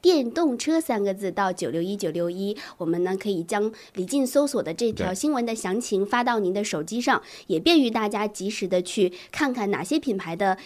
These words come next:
Speaker 1: 这个叫做配额还存在，
Speaker 2: 是。
Speaker 1: 然后大家可以去关注一下哦。
Speaker 2: 对。
Speaker 1: 嗯。
Speaker 2: 呃，哦，我还看了一下儿这个，呃，这个现代啊，Hyundai
Speaker 1: 嗯。
Speaker 2: 和这个，呃，Genesis 和 Lucid，他们就跟特斯拉一样，都是八月初，就是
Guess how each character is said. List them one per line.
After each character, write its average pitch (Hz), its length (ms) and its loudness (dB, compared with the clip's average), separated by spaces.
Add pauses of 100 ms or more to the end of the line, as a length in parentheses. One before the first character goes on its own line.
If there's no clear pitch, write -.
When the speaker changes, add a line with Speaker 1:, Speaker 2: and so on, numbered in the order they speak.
Speaker 1:
这 220 100 -2
个 185 300 2 (180)
叫 220 160 4
做 202 360 4
配 302 240 2
额 190 160 2
还 180 200 -2
存 185 240 0
在， 247 300 2
Speaker 2:
是。 - 200 -4
Speaker 1:
然 180 120 0
后 202 80 2
大 214 140 2
家 208 160 0
可 208 100 -6
以 202 100 -2
去 185 160 0
关 220 300 2
注 247 180 -2
一 131 140 -6
下 165 240 -8
哦。 - 140 -8
Speaker 2:
对。 85 180 -4 (140)
Speaker 1:
嗯。 175 300 0
Speaker 2:
呃， 101 180 2
哦， 117 120 4
我 101 140 4
还 104 140 2
看 113 200 4
了 92 80 0
一 85 40 -2
下 90 160 -2
儿 82 180 -4
这 95 140 -2
个， 90 420 -2 (460)
呃， 90 260 -4
这 95 140 -2
个 90 240 -2
现 120 260 6
代 110 200 8
啊， 76 220 -6
Hyundai 160 360 4 (240)
Speaker 1:
嗯。 254 200 0
Speaker 2:
和 104 280 0
这 107 160 2
个， 92 600 0 (180)
呃， 95 140 -6
Genesis 151 640 4 (320)
和 101 220 0
Lucid， 160 480 4 (200)
他 131 140 4
们 117 160 6 (260)
就 110 140 2
跟 143 220 4
特 131 120 2
斯 113 80 2
拉 135 140 4
一 147 60 2
样， 101 180 2
都 117 80 2
是 98 140 0
八 117 200 2
月 113 160 4
初， - 400 -2
就 120 120 2
是 104 200 -2